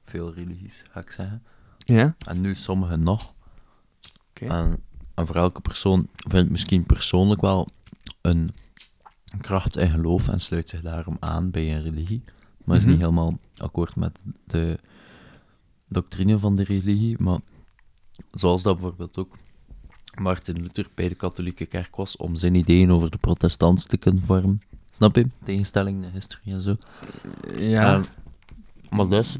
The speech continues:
Speaker 2: denk
Speaker 1: sinds,
Speaker 2: dat ik
Speaker 1: sinds
Speaker 2: nog aan
Speaker 1: die
Speaker 2: het volgen
Speaker 1: ene,
Speaker 2: ben.
Speaker 1: sinds die ene foto, ik heb ook gewoon niet anders dan realiseren. Maar ons bewust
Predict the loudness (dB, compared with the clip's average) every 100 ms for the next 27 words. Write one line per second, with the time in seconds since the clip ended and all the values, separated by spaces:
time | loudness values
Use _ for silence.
0 | 2 4 4 2 0 -4 4 6 6 4
1 | 4 4 6 8 6 4 4 6 6 4
2 | 2 6 6 6 4 0 2 2 0 -8
3 | _ -20 -20 -20 _ 2 2 2 2 4
4 | 4 0 -8 -20 -16 -6 -2 0 0 0
5 | 0 -4 -12 -20 _ -20 -8 -4 -2 -4
6 | -6 -4 -2 0 -2 0 0 0 -2 -4
7 | -14 -20 -20 _ _ -6 -4 -2 -2 -6
8 | -12 -16 -6 0 2 0 -4 -16